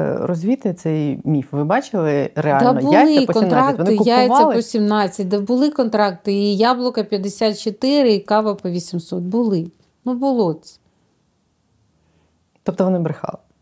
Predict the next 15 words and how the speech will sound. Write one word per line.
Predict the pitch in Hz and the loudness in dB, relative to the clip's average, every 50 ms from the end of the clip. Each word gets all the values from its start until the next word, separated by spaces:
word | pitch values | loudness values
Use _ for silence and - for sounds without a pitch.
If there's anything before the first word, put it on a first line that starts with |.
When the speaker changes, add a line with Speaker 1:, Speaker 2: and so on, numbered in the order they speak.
| _ _ _ _ _ - 156 - _ _ | _ _ _ _ _ -20 -20 -20 _ _
Speaker 1:
Коли | - 151 151 143 | -4 -2 -2 0
Speaker 2:
Коли | - - 143 | 2 2 2
Speaker 1:
казали, | 151 170 180 180 | 4 4 4 6
Speaker 2:
казали, | 214 214 - | 4 4 4
Speaker 1:
що | - | 2
це | - 170 | 2 2
Speaker 2:
що | 165 | 4
не | 170 175 | 4 6
Speaker 1:
яйця | 175 175 - - | 6 6 6 4
Speaker 2:
було? | - 302 | 4 2
Speaker 1:
кілограми | 330 165 160 160 151 175 196 220 240 220 196 180 165 160 156 151 151 | 2 2 2 0 2 2 2 2 2 0 0 0 -2 -2 -2 -2 -2
і | 160 160 | -4 -4
схема | - - - 226 240 247 240 208 | -6 -4 0 2 2 4 4 2
Speaker 2:
Ні, | 185 | 2
Speaker 1:
кілометри? | 180 156 147 156 165 185 196 208 269 262 185 170 160 180 | 2 2 2 0 0 0 0 0 0 0 0 -2 -2 -4